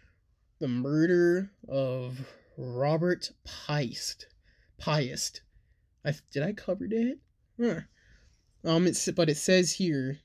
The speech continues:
The afternoon of December eleventh, nineteen seventy-eight, Gacy visited Nil-, Nissan Pharmacy in Des Plaines to discuss a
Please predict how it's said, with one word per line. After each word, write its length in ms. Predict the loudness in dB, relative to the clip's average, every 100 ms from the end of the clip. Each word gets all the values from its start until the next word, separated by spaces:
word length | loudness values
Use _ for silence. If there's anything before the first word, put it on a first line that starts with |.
| -8
The 180 | -4
afternoon 680 | 0 0 0 0 4 4 4
of 120 | 2 -2
December 500 | -4 0 2 4 4
eleventh, 580 | 6 4 2 -2 -8 _ -12
nineteen 560 | -6 -6 -4 -4 -4
seventy-eight, 840 | -4 -4 -4 -4 -4 -2 -2 -6 -10 -20 -20 _ _
Gacy 420 | 4 4 4 0 2
visited 680 | 2 4 2 0 -2 -4 -8
Nil-, 680 | -6 -4 -2 0 2 0 -2 -6
Nissan 800 | -2 -2 0 0 2 4 4 2 -2
Pharmacy 800 | -2 2 2 2 0 -2 -2 -2
in 480 | -4 -2 -2 -4 -6
Des 360 | -2 0 -2 -8 _ -20
Plaines 880 | -16 -2 0 2 2 0 0 -2 -6 _ _ _ _ _ _ _ -8
to 320 | -2 2 2
discuss 640 | 2 2 2 2 2 0 0
a 560 | 0 0 -2 -4 -6